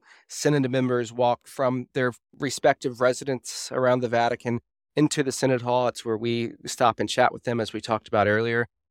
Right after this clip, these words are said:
And so, in a word, I'd say it's buzzing. It's ex-, exhausting, but it's really, you have this sense that it's very palpable, that something special is happening. And it's our job to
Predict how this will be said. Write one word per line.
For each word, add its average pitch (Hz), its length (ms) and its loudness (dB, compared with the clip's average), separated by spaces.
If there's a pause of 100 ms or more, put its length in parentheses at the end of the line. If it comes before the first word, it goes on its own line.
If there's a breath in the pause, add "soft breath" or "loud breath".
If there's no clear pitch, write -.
(200)
And - 160 -2
so, 156 340 2
in 160 140 4
a 143 80 4
word, 143 200 2
I'd 123 140 -2
say 117 160 -6
it's - 140 -8
buzzing. 117 420 0 (480)
It's - 220 -2 (100)
ex-, - 320 -6
exhausting, 135 920 0
but 139 160 -4
it's - 400 -6
really, 143 520 0
you - 380 -6
have 143 360 2
this 131 220 -2
sense 131 380 -2
that - 140 -6 (400)
it's - 140 -14
very 131 200 4
palpable, 110 680 0
that - 140 -4
something 117 420 0
special - 460 0
is 92 120 -6
happening. 143 500 0 (680)
And 113 260 4
it's 110 160 -4
our 110 140 2
job 107 320 0
to 117 260 0